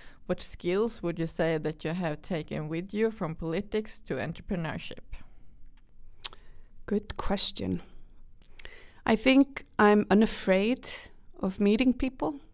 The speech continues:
Speaker 2: Um, I'm af-, unafraid of, uh, being criticized.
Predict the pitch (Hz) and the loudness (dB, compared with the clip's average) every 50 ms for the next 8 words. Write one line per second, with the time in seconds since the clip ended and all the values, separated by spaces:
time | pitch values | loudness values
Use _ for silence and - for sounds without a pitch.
0 | - - - - - - - - - - - - - - - 196 185 185 185 185 | -20 -20 -20 -20 -20 -20 -20 -20 -20 -18 -18 -18 -16 -10 -6 -2 0 0 0 0
1 | - - 196 196 196 196 190 - - - - - - 190 196 202 190 190 - 190 | 2 4 6 6 6 4 4 0 -6 -8 -8 0 2 4 6 6 4 4 4 4
2 | 185 190 196 190 190 - 180 175 170 - - - - - - - - - - - | 4 6 4 2 0 -2 -2 -2 -2 -4 -8 -10 -12 -14 -18 -20 -20 -20 -20 -18
3 | - - - - - - - 202 190 180 180 175 170 175 175 180 180 196 - - | -18 -18 -20 -20 -20 -10 -4 -2 -2 0 0 -2 -2 -4 -4 -4 -6 -8 -2 4
4 | 208 190 190 185 - - 202 208 254 254 - - 277 285 302 294 - - - - | 6 6 6 6 4 2 2 2 4 4 6 4 4 2 2 2 2 2 0 0
5 | - - - | -4 -8 -10